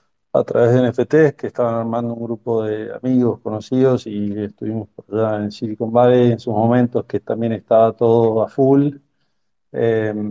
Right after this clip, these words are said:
creo que era muy temprano también para eso, y metido en,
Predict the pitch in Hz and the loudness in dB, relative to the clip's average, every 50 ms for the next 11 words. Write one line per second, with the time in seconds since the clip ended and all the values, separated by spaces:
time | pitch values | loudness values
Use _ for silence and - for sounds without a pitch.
0 | 104 104 110 - _ _ - - 120 113 - 120 104 107 107 110 110 107 - 117 | -8 -10 -12 -18 _ _ -8 -6 -6 -6 -4 -4 -4 -4 -4 -6 -8 -8 -8 -10
1 | 107 - 123 120 120 120 120 117 - 107 107 113 117 110 107 - 113 - 110 117 | -6 -2 0 2 2 2 0 -2 -2 -4 -2 -4 -4 -6 -6 -6 -4 -2 -2 -2
2 | 113 - - 131 139 147 143 131 123 117 120 117 113 113 113 110 - 113 107 - | -2 0 0 2 4 4 4 2 2 0 0 -2 -2 -2 -4 -4 -4 -6 -4 -2
3 | - 135 139 147 151 151 143 131 123 120 113 110 | 0 4 4 6 6 4 4 2 0 -2 -4 -8